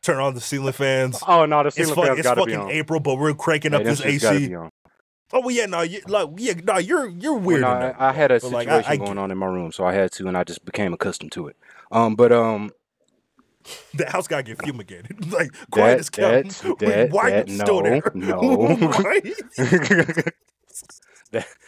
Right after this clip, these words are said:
Speaker 2: two different things. Anyway, since we're still talking about music, I guess we'll go ahead and wrap up for you as of now. Uh, what's your song of the year as of now? Like, what's your number one? What's what? And, and not, not saying the best, but what, what's
Speaker 1: Oh.
Speaker 2: something that came out this year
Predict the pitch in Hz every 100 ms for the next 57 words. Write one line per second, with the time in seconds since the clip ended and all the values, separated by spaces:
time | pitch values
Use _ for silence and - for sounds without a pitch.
0 | - _ - 254 247 - 165 135 131 151
1 | 196 - _ _ _ - 285 311 185 131
2 | 110 127 151 _ _ _ - 220 202 185
3 | - 175 165 151 139 139 139 139 139 127
4 | 131 127 113 123 - 127 113 117 120 120
5 | 113 120 107 113 120 110 - _ _ -
6 | 110 110 104 123 120 - 120 - 120 107
7 | 113 107 101 107 110 92 _ _ _ _
8 | _ _ _ _ _ _ _ - 101 107
9 | - 104 107 98 101 90 _ _ _ _
10 | _ 113 131 151 165 170 170 170 156 165
11 | 190 185 190 180 151 - 135 127 131 127
12 | 117 107 - 151 139 127 - 165 247 208
13 | 143 - 113